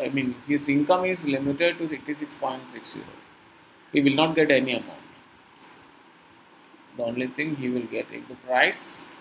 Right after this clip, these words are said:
the price increased, he may suffer the losses. Two thousand two hundred and fifty, two thousand three hundred, two thousand four hundred, that cases he may suffer losses. Then the buyer of put option.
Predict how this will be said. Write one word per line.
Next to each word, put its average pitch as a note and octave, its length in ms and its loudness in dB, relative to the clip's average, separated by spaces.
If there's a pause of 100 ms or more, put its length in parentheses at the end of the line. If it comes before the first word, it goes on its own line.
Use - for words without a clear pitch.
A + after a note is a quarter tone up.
(840)
the C3 80 -2
price C3+ 360 2
increased, D3+ 520 0 (260)
he C3 60 -4
may B2+ 160 0
suffer B2+ 360 -2
the C3+ 120 0
losses. A2 560 0
Two B2+ 100 0
thousand C3+ 380 0
two C3 100 -6
hundred C3 280 0
and C3 180 -2
fifty, D3+ 600 2 (480)
two C3+ 120 -2
thousand C3+ 420 2
three C3 180 0
hundred, C#3 680 2
two C3+ 60 -6
thousand C3 340 -2
four C3 200 -6
hundred, C#3+ 520 0 (160)
that B2+ 200 2
cases C#3+ 380 0
he B2+ 220 -8 (200)
may C3+ 80 -8
suffer C3+ 480 -2
losses. G#2 540 -10 (2500)
Then C#3+ 160 2
the D3+ 80 4
buyer D#3 320 12
of G#3 220 8
put D#3+ 180 4
option. F3 420 4